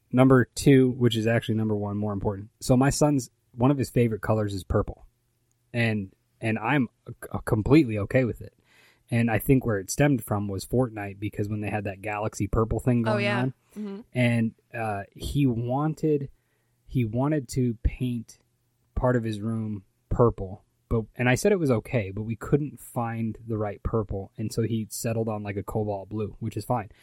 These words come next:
Speaker 1: But I will say this, he does have, he has two different sets of sheets for his bed,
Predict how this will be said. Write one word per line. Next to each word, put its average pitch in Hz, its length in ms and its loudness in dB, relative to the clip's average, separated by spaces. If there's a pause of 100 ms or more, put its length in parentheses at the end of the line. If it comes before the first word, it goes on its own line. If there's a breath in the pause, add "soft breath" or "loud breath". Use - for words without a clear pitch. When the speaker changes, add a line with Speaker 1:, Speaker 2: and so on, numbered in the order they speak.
(300 soft breath)
Speaker 1:
But 123 100 0
I 117 80 2
will 139 180 4
say 127 200 0
this, 120 320 -6 (280 soft breath)
he 131 200 0
does 120 400 -4
have, 117 320 -6
he 123 120 -2
has 113 140 -2
two 143 160 0
different 143 340 -2
sets - 460 -4
of 104 120 -10
sheets - 380 -6
for 107 280 -6
his 101 220 -6
bed, 98 340 -8